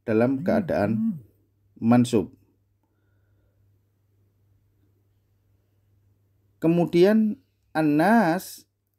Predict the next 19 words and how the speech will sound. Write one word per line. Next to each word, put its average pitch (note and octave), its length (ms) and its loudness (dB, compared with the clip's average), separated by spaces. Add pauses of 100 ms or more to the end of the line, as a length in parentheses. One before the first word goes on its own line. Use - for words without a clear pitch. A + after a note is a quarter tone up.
(160)
adalah B2+ 640 2
mudhaf B2 480 -2
ilaih A#2 320 0
dari A2 480 -2 (560)
baina. A2+ 480 2 (1700)
Nasun D#3+ 800 2 (240)
itu C3+ 320 -2
adalah A#2+ 560 -2 (800)
isim A2 480 0 (560)
li B2 240 -2
jam'i D3 320 0
min B2 320 2
bani A2 240 -2
Adam. F2+ 480 -8 (960)
Adalah B2 480 0
bentuk A#2+ 400 -2
jamak A#2 400 -2
dari C3 400 -4 (160)
kumpulan D3+ 800 -2